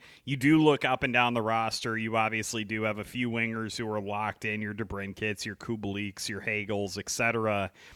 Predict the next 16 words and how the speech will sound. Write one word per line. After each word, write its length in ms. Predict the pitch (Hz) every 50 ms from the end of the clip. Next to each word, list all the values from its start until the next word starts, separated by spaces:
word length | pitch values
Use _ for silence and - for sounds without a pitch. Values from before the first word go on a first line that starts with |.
| _ _
But 120 | - 127 -
then 200 | - 143 175 180
beyond 440 | 147 127 120 120 139 180 - 180 127
that, 220 | 131 151 139 113
you 80 | 113 113
start 300 | - - 135 151 160 -
to 60 | 143
get 140 | 123 131 131
into 200 | 135 131 120 113
some 200 | - - 120 104
kind 220 | - 131 127 120
of 100 | 113 101
interesting 640 | 110 131 143 - - 147 127 - - - 120 113
questions 640 | 107 - - 123 127 127 - - - 117 107 104 95
because 400 | 92 110 101 - 120 117 113 101
obviously 840 | 107 110 123 131 131 143 143 139 - - 143 139 139 135 135 135 131